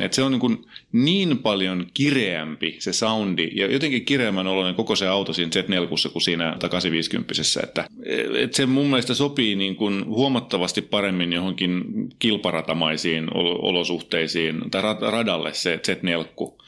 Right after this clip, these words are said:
Ö, just sen, sen kireyden ja sen sellaisen niinku korke-, se, se tykkää kiertää korkeille kierroksille. Siinä on ihan kohtuullisesti vääntöä siellä alhaallakin, mut se on ennen kaikkea kierroskone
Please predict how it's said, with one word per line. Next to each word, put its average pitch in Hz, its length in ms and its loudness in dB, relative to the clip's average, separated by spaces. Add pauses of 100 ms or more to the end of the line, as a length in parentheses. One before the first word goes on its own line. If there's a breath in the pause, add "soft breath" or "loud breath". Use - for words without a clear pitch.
(360 loud breath)
Ö, 87 220 2
just 92 200 -2
sen, 90 280 0
sen 98 180 0
kireyden 90 540 0
ja 82 100 0
sen 85 160 -2
sellaisen 87 360 0
niinku 87 300 -2
korke-, 113 500 0
se, 101 100 -2 (200)
se 120 140 2
tykkää 160 380 0
kiertää 90 400 0
korkeille 95 600 0
kierroksille. 85 760 0 (580 loud breath)
Siinä 117 220 2
on 143 80 0
ihan 139 180 0
kohtuullisesti 127 540 0
vääntöä 104 340 2
siellä 95 200 0
alhaallakin, 104 520 0
mut 95 180 0
se 113 60 2
on 107 120 2
ennen 120 260 2
kaikkea 90 360 0
kierroskone 80 720 0